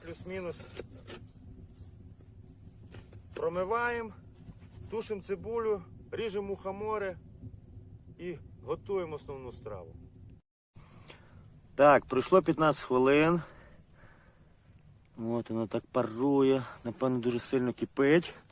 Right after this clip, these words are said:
Ну, подивимося до них. Так, раз. О, супер. Зменшились, все як має бути. Все як книжка пише. А,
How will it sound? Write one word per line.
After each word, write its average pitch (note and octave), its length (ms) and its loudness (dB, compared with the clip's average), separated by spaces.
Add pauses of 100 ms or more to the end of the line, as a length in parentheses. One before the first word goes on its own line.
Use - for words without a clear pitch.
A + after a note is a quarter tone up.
(640)
Ну, B2+ 100 -6
подивимося A#2+ 640 0
до A#2+ 120 0
них. D#3 320 0 (2000)
Так, F#2 600 -16 (120)
раз. E3 500 2 (1700)
О, F#2+ 220 -8
супер. G3+ 520 0 (320)
Зменшились, E3 840 4
все - 140 -2
як G#3+ 160 -2
має G#3 180 0
бути. E3+ 360 0 (300)
Все - 140 0
як F#3 100 4
книжка F3 340 0
пише. - 300 -6 (1120)
А, F#3+ 180 12